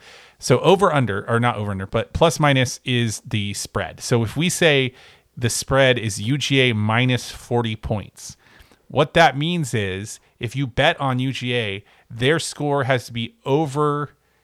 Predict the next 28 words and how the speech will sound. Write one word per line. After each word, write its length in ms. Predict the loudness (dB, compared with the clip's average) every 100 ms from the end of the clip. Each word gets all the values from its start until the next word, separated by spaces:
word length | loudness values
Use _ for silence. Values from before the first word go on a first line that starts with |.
| _ _ _ _ _
the 300 | 0 0 0
opponent's 380 | -2 2 2 0
score 280 | -2 0 0
if 160 | -2 -4
you 60 | -4
subtract 680 | -6 -10 -4 0 0 -2
forty 320 | -8 -8 -8
points. 320 | -8 -14 -14 -12
So 140 | -4
basically, 400 | -4 -4 -4 -6
they 220 | -4 -2
have 220 | 0 -2 -2
to 120 | -8
win 440 | -4 -2 -2 -4 -4
by 180 | -6 -6
forty. 460 | -8 -12 -12 -20 _ _ _ _ -8
If 160 | -4
you 60 | 0
bet 180 | 2 4
on 140 | 4
an 120 | 2 2
underdog, 720 | 2 2 0 2 2 0 -4
it's 140 | -10 -8
what's 140 | -4
called 260 | 0 0 0
taking 360 | -4 -2 -2 -4
the 80 |
points. 500 | -4 -8 -12 -14 -20